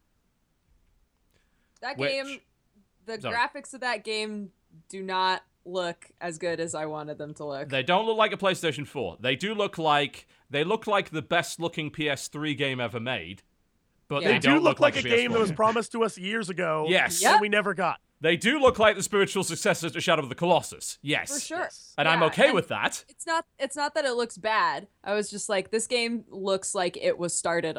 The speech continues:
Speaker 1: a long time ago, which it
Speaker 2: Yeah, it
Speaker 1: was. <laughs>
Speaker 2: well, yeah, I mean, if you watch the, the, the footage from the last time they showed it,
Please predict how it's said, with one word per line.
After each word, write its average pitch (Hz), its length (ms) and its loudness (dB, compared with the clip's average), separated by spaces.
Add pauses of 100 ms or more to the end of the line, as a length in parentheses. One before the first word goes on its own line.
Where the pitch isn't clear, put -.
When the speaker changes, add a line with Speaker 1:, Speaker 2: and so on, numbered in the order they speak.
Speaker 1:
a 165 80 -4
long 147 300 -6
time 131 240 -8
ago, 95 340 -6
which 156 280 -4
it - 160 2
Speaker 2:
Yeah, 330 260 8
it 320 60 6
Speaker 1:
was. 311 320 -4
<laughs> 196 40 -10
Speaker 2:
well, 233 160 10
yeah, 330 160 10
I 180 80 8
mean, 208 140 6
if 196 100 0
you 214 80 2
watch 220 240 0
the, 185 180 2
the, 156 440 2 (600)
the 135 140 -2
footage 165 460 2
from 139 180 -6
the 127 80 -6
last 160 240 0
time 160 160 0
they 127 80 -6
showed 247 280 4
it, 135 200 0